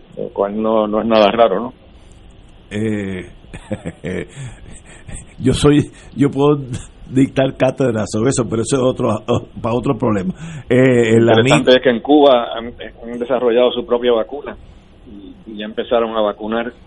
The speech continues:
Speaker 1: Hace ya como una semana empezaron a vacunar también con su propia vacuna.
Speaker 2: El, el, el, el, el nivel tres ese ya que es casi ya para tirarlo al mercado,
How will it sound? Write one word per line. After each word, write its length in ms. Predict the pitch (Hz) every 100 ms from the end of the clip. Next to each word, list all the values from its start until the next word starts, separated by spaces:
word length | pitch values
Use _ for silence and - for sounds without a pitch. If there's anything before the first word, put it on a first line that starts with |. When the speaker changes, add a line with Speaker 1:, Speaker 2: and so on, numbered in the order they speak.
| - - 175 147
Speaker 1:
Hace 320 | 104 - 104
ya 160 | 101 101
como 160 | 98
una 220 | 101 104 104
semana 320 | 101 110 104
empezaron 500 | 87 90 101 101 104
a 60 |
vacunar 380 | 101 98 98 104
también 360 | 98 95 101 98 -
con 120 | 98
su 100 | -
propia 300 | - 104 107
vacuna. 360 | 98 - 113 - -
Speaker 2:
El, 180 | 117 127
el, 320 | 123 120 117 -
el, 120 | 120
el, 500 | 117 107 117 110 95 -
el 160 | 107 110
nivel 400 | 117 139 175 -
tres 260 | 165 175
ese 340 | 175 185 151 113
ya 280 | 127 139 -
que 200 | 139 151
es 120 | 151
casi 560 | - 156 165 160 139 123
ya 180 | 131 131
para 180 | 139 -
tirarlo 340 | 113 - 151
al 80 | 143
mercado, 380 | 143 160 190